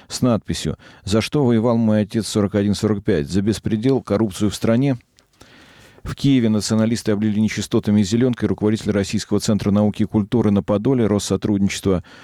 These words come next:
Константина Воробьёва, направлявшегося для участия в акции «Бессмертный полк».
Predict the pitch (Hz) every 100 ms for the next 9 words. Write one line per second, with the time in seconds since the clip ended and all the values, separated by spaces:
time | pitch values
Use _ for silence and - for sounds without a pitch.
0 | - - 110 - 110 - 120 110 117 120
1 | 131 123 78 71 71 85 98 107 - 90
2 | 92 80 87 - 92 - 90 98 113 -
3 | 104 98 95 98 92 - 113 - 95 62